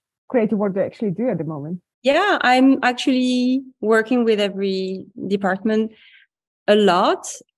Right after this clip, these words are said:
Speaker 2: on, uh, creative meetings and brainstorming sessions. So I am still very, very involved. I think it's important to know,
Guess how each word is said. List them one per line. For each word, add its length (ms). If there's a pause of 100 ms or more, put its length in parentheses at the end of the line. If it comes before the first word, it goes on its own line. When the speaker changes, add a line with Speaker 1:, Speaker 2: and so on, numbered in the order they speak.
(140)
Speaker 2:
on, 920 (300)
uh, 120
creative 480
meetings 800
and 180
brainstorming 560
sessions. 920
So 280
I 220
am 220
still 880
very, 920
very 300 (160)
involved. 520 (320)
I 80
think 180
it's 380 (560)
important 840
to 220
know, 720